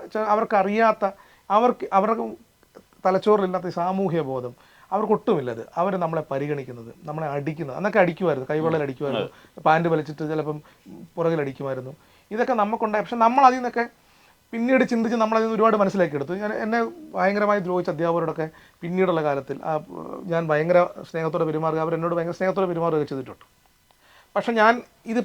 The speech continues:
Speaker 1: ചേർത്ത് വെച്ച് പറയുന്നത്, കഴിഞ്ഞ ദിവസം, ആ, സ്കൂളിൽ പോയപ്പോൾ ഒരു അനുഭവം, എൻ്റെ മകൻ്റെ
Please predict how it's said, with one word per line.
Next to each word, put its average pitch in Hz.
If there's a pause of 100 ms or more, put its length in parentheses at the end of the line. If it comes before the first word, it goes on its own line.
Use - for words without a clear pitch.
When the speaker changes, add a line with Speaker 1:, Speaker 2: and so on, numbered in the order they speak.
(340)
Speaker 1:
ചേർത്ത് 240
വെച്ച് 175
പറയുന്നത്, 143 (460)
കഴിഞ്ഞ 196
ദിവസം, 180 (180)
ആ, - (800)
സ്കൂളിൽ 180
പോയപ്പോൾ 147
ഒരു 135
അനുഭവം, 123
എൻ്റെ 127
മകൻ്റെ 135